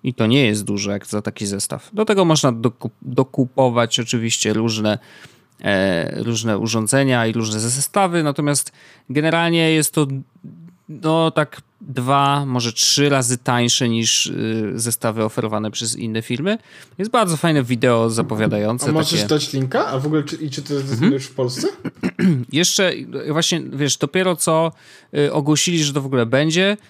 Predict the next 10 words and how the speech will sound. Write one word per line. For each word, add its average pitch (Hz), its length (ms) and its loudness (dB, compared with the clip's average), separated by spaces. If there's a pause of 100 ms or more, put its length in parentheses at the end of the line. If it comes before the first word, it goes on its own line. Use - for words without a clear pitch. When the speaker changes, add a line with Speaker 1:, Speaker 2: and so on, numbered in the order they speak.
(120)
Speaker 1:
W - 80 -14
Stanach 170 400 2
już 143 160 0
w 143 80 -4
niektórych 147 420 -2
Ikeach 151 360 0
podobno 139 300 -2
się 135 140 -2
pojawiło 143 560 0 (460)
i 143 320 2